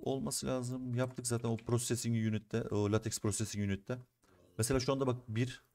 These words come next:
add-on'u buraya koyuyorum. Bakın, alan birden genişledi. Üçe üç oldu. Ee, şimdi bir sonraki buraya gelecek. Yok, şuraya gelecek. İkinci seviye. Üçüncü seviye belki yetecektir. O yüzden bu biri alıp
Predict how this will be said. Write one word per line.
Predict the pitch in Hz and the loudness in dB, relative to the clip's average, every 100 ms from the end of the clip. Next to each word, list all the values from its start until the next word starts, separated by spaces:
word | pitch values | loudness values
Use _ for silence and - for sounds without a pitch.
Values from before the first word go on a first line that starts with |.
| _ _ _ _ _ _ _ _ _ _ _ - | _ _ _ _ _ _ _ _ _ _ _ 0
add-on'u | 110 113 107 | 2 2 2
buraya | 101 101 | 0 2
koyuyorum. | 123 113 117 120 120 - _ | 2 2 2 -2 -10 -20 _
Bakın, | 117 123 120 _ _ _ _ - | -4 -4 -8 _ _ _ _ 0
alan | 101 110 110 | 4 4 2
birden | 101 107 - _ _ _ 95 | 0 -2 -4 _ _ _ -2
genişledi. | 107 101 - 101 120 _ _ _ _ - | -2 -2 -4 -8 -10 _ _ _ _ -6
Üçe | - 104 | -2 -2
üç | 98 | 0
oldu. | 92 98 120 - - - - _ | -2 -2 -8 -10 -20 -20 -20 _
Ee, | 120 117 117 | 2 4 4
şimdi | 120 127 117 - - | 2 0 0 -2 -8
bir | 107 120 | -6 -2
sonraki | 139 123 117 107 | 2 2 2 0
buraya | 113 127 | 2 2
gelecek. | 120 120 131 131 - - - | 4 2 -2 -8 -12 -14 -4
Yok, | 95 | -2
şuraya | - 113 | 2 4
gelecek. | 92 90 - - - - - - _ _ _ _ _ | 4 0 -2 -8 -12 -18 -20 -20 _ _ _ _ _
İkinci | - 110 107 | -6 -4 -2
seviye. | - 104 131 - _ - | -2 -2 -6 -8 _ -16
Üçüncü | 117 - 120 120 | -10 -6 -6 -6
seviye | - 147 123 123 | -2 2 4 4
belki | 143 127 127 | 4 0 2
yetecektir. | 120 120 104 101 - - - _ _ _ _ _ _ _ | 0 2 -2 -4 -8 -14 -14 _ _ _ _ _ _ _
O | 117 | 2
yüzden | 110 107 | 2 2
bu | 101 98 | 0 2
biri | 110 | 2
alıp | 113 98 | 4 0